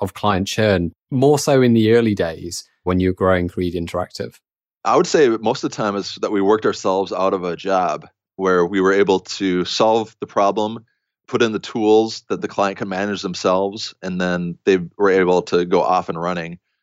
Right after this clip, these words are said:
Speaker 2: with that. Otherwise, they kinda stayed. And,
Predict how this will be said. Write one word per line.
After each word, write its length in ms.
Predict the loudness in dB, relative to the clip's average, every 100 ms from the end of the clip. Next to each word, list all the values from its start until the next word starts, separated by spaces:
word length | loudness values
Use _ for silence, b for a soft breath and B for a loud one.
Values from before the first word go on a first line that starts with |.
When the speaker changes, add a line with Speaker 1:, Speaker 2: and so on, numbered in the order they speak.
| _
Speaker 2:
with 200 | -4 -2
that. 360 | -2 -4 -8 -12 _ _ _
Otherwise, 540 | -2 2 4 4 2 -2
they 140 | -6
kinda 180 | -4 -6
stayed. 440 | -2 -2 0 -2
And, 280 | -6 -8 -10